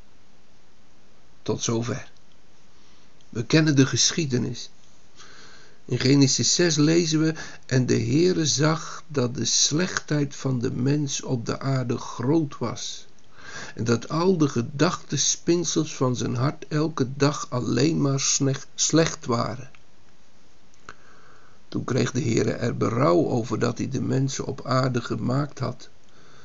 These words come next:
en het bedroefde hem in zijn hart. En de Heere zei: "Ik zal de mens die ik geschapen heb van de aardbodem verdelgen,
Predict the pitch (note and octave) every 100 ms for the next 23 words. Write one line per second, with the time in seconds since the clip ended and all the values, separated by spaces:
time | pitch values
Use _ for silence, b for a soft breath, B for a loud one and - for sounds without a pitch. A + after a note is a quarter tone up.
0 | b b b A2+ A2 G#2+ G#2 - E3 E3+
1 | C3+ C#3+ B2+ B2 A#2 - A#2+ C3 C#3 -
2 | - - - - - - - - b b
3 | b b - A#2+ C3+ C3 C3+ B2+ B2+ C3
4 | - B2+ - C3 C3 C3 D#3+ F#3+ E3 -
5 | C3+ - B2 - - F3+ F3+ D3+ C#3 -
6 | B2+ B2+ D3 D3 C3+ B2+ C3 B2 A2+ A#2
7 | A#2 - E3 G#3 C#3 B2